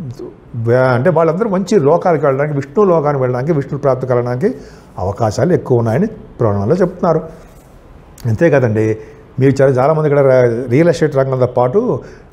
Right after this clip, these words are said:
వీళ్ళు ఉన్నారు కదా, సాఫ్ట్‌వేర్ రంగంలో ఉన్నవాళ్ళు, వాళ్ళకు కూడా మంచి అభివృద్ధి కలుగుతుంది. ఏ-,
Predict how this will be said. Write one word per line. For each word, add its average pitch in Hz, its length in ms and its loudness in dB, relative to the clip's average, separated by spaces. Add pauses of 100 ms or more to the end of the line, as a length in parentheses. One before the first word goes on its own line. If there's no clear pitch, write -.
వీళ్ళు 123 200 0
ఉన్నారు 185 220 -2
కదా, 110 340 0 (200)
సాఫ్ట్‌వేర్ 208 300 2
రంగంలో 120 220 0
ఉన్నవాళ్ళు, 98 300 -4 (440)
వాళ్ళకు 170 300 -2
కూడా 156 160 4
మంచి 135 260 -2
అభివృద్ధి 123 220 2
కలుగుతుంది. 104 420 -2 (380)
ఏ-, 98 160 -2